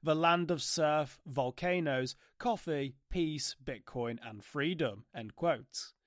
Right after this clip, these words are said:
The idea was that Bukele would kickstart the country's economy, grow its J D P, and grant his people financial freedom by making Bitcoin legal tender.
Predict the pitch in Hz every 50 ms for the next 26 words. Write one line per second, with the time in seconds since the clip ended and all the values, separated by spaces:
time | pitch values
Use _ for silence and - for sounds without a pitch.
0 | _ - - - - - - - 139 156 170 185 185 180 151 180 185 185 185 175
1 | 165 143 170 156 143 135 156 151 139 - 170 185 185 190 185 175 175 151 - -
2 | 165 156 - - - - 156 143 143 123 139 127 - - 123 113 - - 120 110
3 | 120 - - 147 175 202 214 196 160 123 110 110 - - - - - - 202 214
4 | 202 170 131 - - 185 160 156 135 139 131 120 - - 240 233 196 165 151 139
5 | - - - - - - 180 175 147 147 190 185 190 180 - 190 - - - 156
6 | 156 143 - 151 135 - 151 139 139 139 135 127 123 120 - - 123 113 - -
7 | 208 220 233 220 147 156 135 127 123 117 139 127 127 135 139 131 131 - 135 127
8 | 120 120 - 208 - - - 147 131 123 117 113 117 131 165 175 156 131 123 110
9 | 117 - 143 156 175 170 139 123 104 127 135